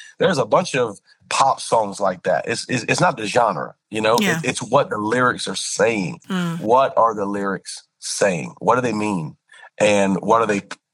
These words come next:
Speaker 1: promoting? 'Cause if you listen to songs about, you know, rebellion and, and not listening to your parents and doing what you wanna do and,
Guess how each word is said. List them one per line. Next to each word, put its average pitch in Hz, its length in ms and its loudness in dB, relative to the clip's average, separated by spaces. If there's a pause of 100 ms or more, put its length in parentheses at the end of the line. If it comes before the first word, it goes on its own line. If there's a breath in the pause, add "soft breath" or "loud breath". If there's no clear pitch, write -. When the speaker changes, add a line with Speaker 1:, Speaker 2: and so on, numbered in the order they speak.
(140)
Speaker 1:
promoting? 95 600 0 (320 loud breath)
'Cause 95 180 -2
if 101 80 -2
you 139 80 4
listen 131 200 2
to 110 60 -6
songs 110 360 2
about, 95 360 2 (600 loud breath)
you 107 100 0
know, 92 300 0 (260)
rebellion 104 800 2
and, 78 260 -6
and 87 340 -2
not 95 220 2
listening 98 260 -4
to - 100 -6
your 71 100 -8
parents 123 480 0
and 90 120 -4
doing 107 200 0
what 101 140 0
you 95 120 -4
wanna 104 220 0
do 107 380 -2
and, 78 120 -8